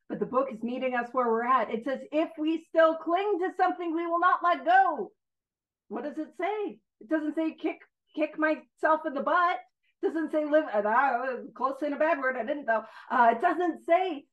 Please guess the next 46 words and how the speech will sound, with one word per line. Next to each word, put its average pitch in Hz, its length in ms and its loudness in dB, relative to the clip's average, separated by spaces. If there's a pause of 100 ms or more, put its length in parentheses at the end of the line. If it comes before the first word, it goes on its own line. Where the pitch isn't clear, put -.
(120)
beat 392 260 8
myself 311 540 4
up. 359 280 4
It 277 140 -6
doesn't 339 260 0
say 320 140 -2
live 330 260 -2
in 302 140 -2
shame. 359 320 -4
It 302 100 -2
doesn't 349 440 -2
say 392 160 2
you're 302 220 4
a - 20 -12
bad 330 260 0
A 311 220 2 (100)
A 370 180 -2
or 285 180 4
a - 20 -10
bad 330 260 -4
twelve 330 300 0
step 330 200 -4
member. 311 440 -2 (140)
You're 302 200 6
a 254 180 4 (120)
failure. 370 500 6 (160)
It 359 180 -4 (220)
says 320 220 4 (260)
we 285 540 -6 (240)
ask. 208 260 -10 (1200)
We 262 560 -6
ask 220 280 -10 (500)
God 226 400 -2
to 254 80 -8
help 208 320 -8
us 202 60 -8 (120)
be 196 120 -12
willing. 170 360 -12 (720)
And 214 140 -2
that's 220 240 -4
what 220 140 -12
the 214 100 -8
spiritual 202 460 -8
journey 185 380 -10
is 170 100 -18
about. 180 260 -20